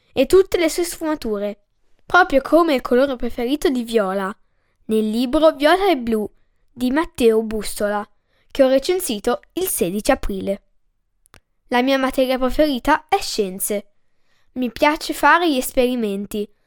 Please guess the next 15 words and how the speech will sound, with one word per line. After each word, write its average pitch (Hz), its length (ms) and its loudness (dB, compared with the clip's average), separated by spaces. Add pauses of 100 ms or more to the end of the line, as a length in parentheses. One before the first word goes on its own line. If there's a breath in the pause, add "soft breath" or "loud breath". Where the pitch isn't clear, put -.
(280)
e 330 100 0
mi 370 80 0
affascinano 269 920 -4
soprattutto - 880 -6
i - 100 -6
pianeti. 214 560 -4 (800)
Il 277 140 0
mio 285 100 4
numero 302 400 0
fortunato 233 920 -4
e 220 120 -4
preferito 220 760 -6 (360)
è 208 80 -4
il 190 160 2
cinque, 202 680 -8